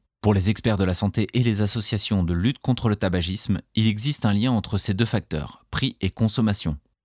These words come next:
Dans son dernier rapport de lutte contre le tabagisme, l'Organisation mondiale de la santé, O M S, écrit que le moyen le plus efficace de diminuer la consommation de tabac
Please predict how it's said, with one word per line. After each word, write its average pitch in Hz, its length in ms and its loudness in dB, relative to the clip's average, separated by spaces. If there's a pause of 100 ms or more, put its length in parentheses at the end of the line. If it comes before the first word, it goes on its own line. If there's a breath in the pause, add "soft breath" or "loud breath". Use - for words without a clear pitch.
Dans 151 180 2
son 98 200 0
dernier 123 260 2
rapport 120 320 0
de 98 80 2
lutte 104 220 0
contre 107 280 0
le 87 80 0
tabagisme, 95 600 -2 (160)
l'Organisation 131 640 2
mondiale 110 340 2
de 92 80 0
la 87 120 0
santé, 90 360 -4 (280)
O 117 120 4
M 90 140 4
S, - 340 -4 (120)
écrit 143 280 0
que 104 120 0
le 92 80 2
moyen 113 260 2
le 87 100 0
plus 143 300 -2
efficace 95 440 -2
de 87 120 -2
diminuer 120 460 2
la 87 100 -2
consommation 117 600 0
de 85 100 0
tabac 98 420 0